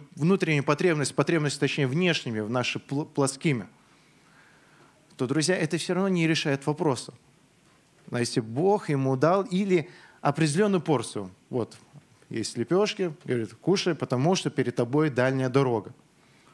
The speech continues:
Он, знаете, не создал ему все условия, чтобы просто, ну, говоря с молодежным языком, почились, и что он расслабился и дальше как-нибудь жил. Он просто восполнил те потребности, которые у него были.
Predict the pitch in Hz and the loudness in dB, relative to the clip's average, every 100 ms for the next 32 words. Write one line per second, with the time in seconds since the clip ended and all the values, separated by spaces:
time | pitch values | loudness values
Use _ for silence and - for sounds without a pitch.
0 | _ _ _ _ _ 131 123 185 180 180 | _ _ _ _ _ -2 0 0 0 0
1 | 160 170 139 196 208 185 - 170 151 196 | 0 0 2 2 2 -2 0 0 2 2
2 | 208 185 - 151 165 175 - 151 143 147 | 2 2 2 0 2 0 0 -2 0 2
3 | 151 151 151 151 151 139 147 135 147 - | 2 2 2 2 2 0 0 0 -2 0
4 | 147 - 185 160 - - - - - - | 0 2 2 2 -2 -10 -20 -20 -20 -20
5 | - - 135 175 160 147 139 - 190 185 | -20 -8 -4 0 2 2 2 4 4 4
6 | 170 - 135 113 - _ _ _ _ _ | 2 0 -2 -2 -10 _ _ _ _ _
7 | - 165 147 143 151 - 139 131 135 131 | -2 0 2 2 0 0 0 0 0 0
8 | 117 127 95 - _ _ _ _ _ _ | 0 0 -2 -6 _ _ _ _ _ _
9 | _ _ - - 131 151 175 175 156 - | _ _ -16 -6 -4 2 2 2 0 0
10 | 175 156 131 - 127 - 180 160 - 139 | 0 0 0 -4 -4 0 0 0 -4 -4
11 | 131 123 120 117 117 104 | -4 -2 -2 -2 -2 -2